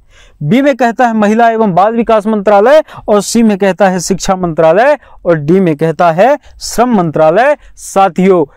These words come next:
जब हमने क्लास में पढ़ा था तो हमने चर्चा करी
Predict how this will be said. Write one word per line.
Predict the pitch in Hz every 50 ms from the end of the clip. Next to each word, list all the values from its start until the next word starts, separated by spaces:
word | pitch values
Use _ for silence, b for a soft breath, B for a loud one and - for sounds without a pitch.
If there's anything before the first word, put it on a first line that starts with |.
| b b
जब | 151 165 240 269 233
हमने | 240 226 208 202 190
क्लास | - 175 170 165 - -
में | 165 147
पढ़ा | 151 160 156 170 175
था | 160 170 165
तो | 151 160
हमने | 147 156 160 156 147
चर्चा | 139 - 147 143 - 160 143
करी | - 147 151 160 233 277 302